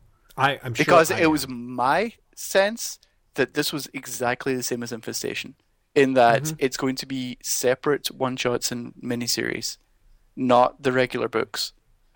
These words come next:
Speaker 2: and that it,
Speaker 1: Oh,
Speaker 2: it
Speaker 1: I'm
Speaker 2: will
Speaker 1: sorry.
Speaker 2: not attack,
Speaker 1: Okay.
Speaker 2: it would not attach itself to the regular books.
Speaker 1: Okay, I thought that the covers were actually going on the regular books,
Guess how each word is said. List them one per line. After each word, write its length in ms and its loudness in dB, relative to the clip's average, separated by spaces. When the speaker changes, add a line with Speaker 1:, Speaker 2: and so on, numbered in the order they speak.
Speaker 2:
and 160 4
that 100 6
it, 80 4
Speaker 1:
Oh, 220 2
Speaker 2:
it 60 6
Speaker 1:
I'm 40 6
Speaker 2:
will 140 2
Speaker 1:
sorry. 100 -6
Speaker 2:
not 200 4
attack, 380 2
Speaker 1:
Okay. 140 -16
Speaker 2:
it 100 0
would 120 0
not 140 2
attach 320 0
itself 480 -6
to 100 -4
the 100 -6
regular 320 -6
books. 360 -14
Speaker 1:
Okay, 320 -6
I 200 -4
thought 320 -6
that 160 -10
the 100 -8
covers 840 -6
were 400 -8
actually 480 -10
going 440 -10
on 300 -8
the 120 -8
regular 500 -10
books, 480 -18